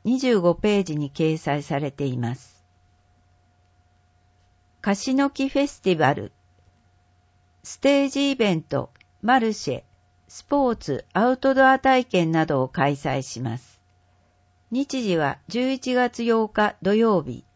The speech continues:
午前九時四十五分から午後二時三十分まで。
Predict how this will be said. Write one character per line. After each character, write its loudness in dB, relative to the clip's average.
午 2
前 0
九 -4
時 0
四 0
十 -2
五 -2
分 -6
か -4
ら -6
午 0
後 -2
二 -2
時 -4
三 -2
十 -4
分 -8
ま -4
で。 -14